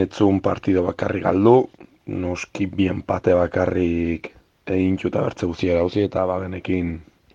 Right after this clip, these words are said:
partido zaila izan martzela.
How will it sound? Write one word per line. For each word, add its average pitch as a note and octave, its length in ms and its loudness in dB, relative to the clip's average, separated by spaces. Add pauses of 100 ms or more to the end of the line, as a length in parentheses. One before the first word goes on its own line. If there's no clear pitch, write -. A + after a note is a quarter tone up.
(920)
partido G#2+ 320 2
zaila F#2+ 240 -2
izan F2+ 240 -10
martzela. F2+ 440 -4